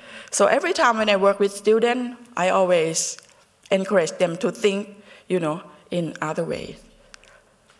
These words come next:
Try to understand. But you will never understand. And you have to understand that you will never understand anyway.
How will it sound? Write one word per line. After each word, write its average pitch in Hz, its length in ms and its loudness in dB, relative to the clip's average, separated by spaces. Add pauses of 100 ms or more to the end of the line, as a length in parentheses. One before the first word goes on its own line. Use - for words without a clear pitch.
(220)
Try 165 320 0
to 175 220 -6
understand. 160 760 -4 (760)
But 165 160 0
you 190 140 0
will 190 220 4
never 226 280 4
understand. 185 680 0
And 143 120 0
you 175 80 -2
have 196 140 0
to 226 80 0
understand 185 460 2
that - 160 0
you 185 100 0
will 190 220 0
never 180 260 4
understand 170 680 0
anyway. 156 420 -6